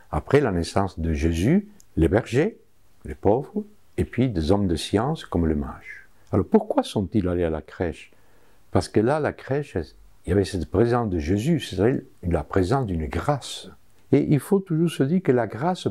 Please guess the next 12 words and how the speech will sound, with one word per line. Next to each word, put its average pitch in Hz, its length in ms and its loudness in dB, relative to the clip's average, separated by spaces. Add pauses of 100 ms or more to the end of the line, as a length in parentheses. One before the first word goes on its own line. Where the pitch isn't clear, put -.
(100)
précède 156 840 -2 (220)
le 82 100 2
pèlerinage. 78 760 -2
Donc 107 200 2
si - 140 -2
on 185 100 4
fait 180 160 -2
un 110 120 -2
pèlerinage, 117 800 -2 (380)
c'est 196 300 0
parce - 560 -2 (200)
qu'il 190 220 0